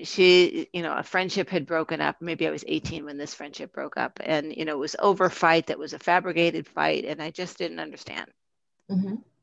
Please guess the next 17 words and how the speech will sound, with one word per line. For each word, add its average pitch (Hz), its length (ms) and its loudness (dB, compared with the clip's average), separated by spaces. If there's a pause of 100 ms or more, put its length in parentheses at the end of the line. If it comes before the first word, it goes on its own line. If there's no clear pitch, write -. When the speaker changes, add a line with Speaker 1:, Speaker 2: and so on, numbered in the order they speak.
(240)
Speaker 1:
And 160 160 -12
she 165 120 -8
said, 156 340 0
"Gail, 165 440 4 (1120)
sometimes 185 720 0
it's - 200 -16
time 180 560 2
for - 140 -18
something 156 460 -8
to - 240 -4
end. 160 420 -10 (680)
And 175 120 2
Speaker 2:
Mm-hmm. 170 60 0
Speaker 1:
people 196 440 0
aren't 160 280 0
brave 175 480 4
enough 151 380 0